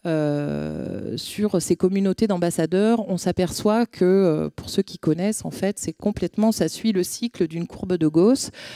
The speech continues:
Donc, c'est-à-dire que ça monte en termes de motivation et d'implication, et qu'un jour ou l'autre, à un moment donné, s'il n'y a plus d'animation, il n'y a plus de dialogue, il n'y a pas de relation,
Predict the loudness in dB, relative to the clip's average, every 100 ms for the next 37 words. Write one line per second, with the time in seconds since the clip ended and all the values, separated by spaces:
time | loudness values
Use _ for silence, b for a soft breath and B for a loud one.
0 | B -6 -4 -2 -2 -4 -8 -4 0 2
1 | 0 0 0 0 2 2 2 0 2 2
2 | 2 0 0 0 -4 -6 0 0 2 2
3 | 2 0 -2 -4 -2 -2 0 2 2 0
4 | -2 0 2 4 4 2 0 -6 -2 -2
5 | 0 2 4 4 2 0 -4 -8 -6 0
6 | 0 0 -4 -2 -2 -2 -4 -8 B B
7 | B -4 0 2 2 2 0 0 2 2